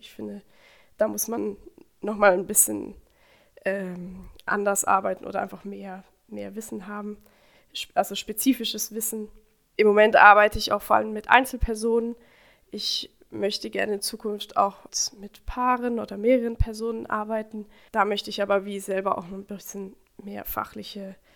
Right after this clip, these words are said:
äh, Grundlage dazu haben, weil das Arbeiten halt schon anders ist. Wie man gemerkt hat, <laughs> mit Queer Growing Support wende ich mich an queere Menschen. Das vor allem deshalb, weil ich finde, es gibt einfach zu wenig Angebote in diesem Bereich.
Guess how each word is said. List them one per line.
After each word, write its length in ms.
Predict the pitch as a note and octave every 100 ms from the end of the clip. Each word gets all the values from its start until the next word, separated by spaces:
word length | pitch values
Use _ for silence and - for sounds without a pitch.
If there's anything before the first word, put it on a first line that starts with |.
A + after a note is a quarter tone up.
| _ _ _ _
äh, 260 | G#3 G3+ G#3
Grundlage 500 | - A3 G#3 G#3 G#3
dazu 380 | G#3 G#3 G#3 F#3
haben, 280 | G3 G3+ G3
weil 140 | G3+
das 220 | G3+ -
Arbeiten 440 | G#3+ G#3 G3+ G3+ F3
halt 120 | G3+
schon 240 | - G3+ G3+ _
anders 360 | - F3+ E3+ -
ist. 320 | - G3 - _ _
Wie 600 | G#3+ G#3 G#3 G#3 G#3 - - _
man 340 | A3 G#3 G3+
gemerkt 460 | G3+ A3 B3+ - -
hat, 120 | C4 A#3
<laughs> 160 | B3+
mit 300 | A#3+ A3 -
Queer 240 | - - A#3
Growing 340 | - G#3 A3
Support 560 | A3 G#3 - G3+ G3+ - - - - - A#3+
wende 320 | - G#3 G#3 G#3+
ich 100 | G#3+
mich 220 | G#3+ -
an 240 | G#3 G3+ -
queere 360 | - - C4+ B3
Menschen. 560 | A3+ A3+ - B3 B3 - _ _
Das 300 | G#3+ G3+ -
vor 160 | G#3+
allem 280 | F#3+ G3 G3 - _
deshalb, 480 | - A3 G#3 G#3+ G#3
weil 180 | G3 F#3+
ich 160 | G#3 -
finde, 220 | G#3+ G#3
es 140 | G3+
gibt 220 | - G#3+ -
einfach 400 | G3+ G3+ - - _ _ _ _ _ _
zu 160 | - G3
wenig 300 | G3 G3+ -
Angebote 500 | A#3 B3 A#3 B3 A3+
in 100 | A3
diesem 200 | A3 A3
Bereich. 580 | G#3+ G#3 G#3+ G#3+ G#3+